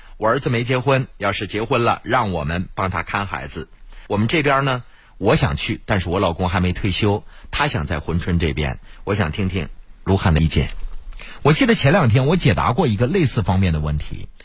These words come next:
就是先生想在老家买房，然后妻子想投奔儿子。其实我想跟各位说啊，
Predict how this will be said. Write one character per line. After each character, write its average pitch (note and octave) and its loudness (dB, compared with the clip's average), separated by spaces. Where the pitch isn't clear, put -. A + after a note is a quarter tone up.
就 A#2+ 0
是 - -4
先 B3 2
生 D3 2
想 D2 0
在 C#3+ 0
老 A2 0
家 E3 -4
买 G#2+ -2
房， D#2 -4
然 A2+ 0
后 D3 0
妻 - -2
子 - -4
想 C#2+ -4
投 - -8
奔 F3 2
儿 D#2 -4
子。 - -6
其 - -2
实 F3+ 2
我 F#3 2
想 D3+ 0
跟 C#3 -2
各 D#3 2
位 C3 0
说 B2 -2
啊， C#2+ -4